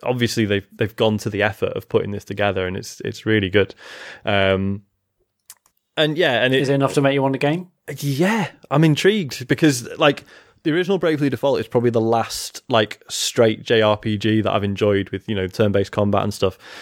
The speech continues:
Speaker 1: 'Cause the, it has this really interesting combat system where basically,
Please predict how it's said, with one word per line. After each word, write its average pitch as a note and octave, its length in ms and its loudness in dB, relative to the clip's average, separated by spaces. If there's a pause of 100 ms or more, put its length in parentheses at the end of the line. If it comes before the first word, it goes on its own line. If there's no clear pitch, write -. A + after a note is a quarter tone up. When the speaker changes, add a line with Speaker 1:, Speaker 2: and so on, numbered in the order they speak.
(100)
Speaker 1:
'Cause A#2+ 140 0
the, A#2 480 2 (300)
it C3+ 100 2
has C3+ 160 2
this B2+ 160 -2
really A#2 220 2
interesting G#2+ 340 -4
combat A#2 340 2
system G2+ 380 -4
where G2+ 140 0
basically, G2+ 760 0